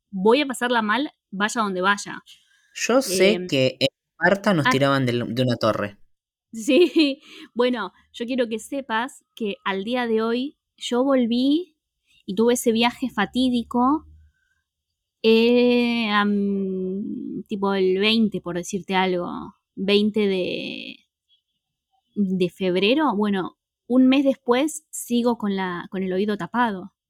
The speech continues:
Speaker 2: Ay, no, me mato,
Speaker 1: Se
Speaker 2: me pego
Speaker 1: tapa y
Speaker 2: dos.
Speaker 1: se destapa, se tapa y se destapa. Yo ya hablé con una otorrina que me dijo, me explicó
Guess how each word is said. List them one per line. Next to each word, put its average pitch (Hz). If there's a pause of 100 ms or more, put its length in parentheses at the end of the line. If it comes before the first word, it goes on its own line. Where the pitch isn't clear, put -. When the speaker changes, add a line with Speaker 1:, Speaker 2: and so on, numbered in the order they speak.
(480)
Speaker 2:
Ay, 156
no, 170
me 160
mato, 160
Speaker 1:
Se 143
Speaker 2:
me 277
pego 160
Speaker 1:
tapa 160
y 156
Speaker 2:
dos. 160
Speaker 1:
se 226
destapa, 220
se 208
tapa 277
y 254
se 220
destapa. 196
Yo 240
ya 247
hablé 254
con 262
una 277
otorrina 302
que 240
me 208
dijo, 214
me 196
explicó 226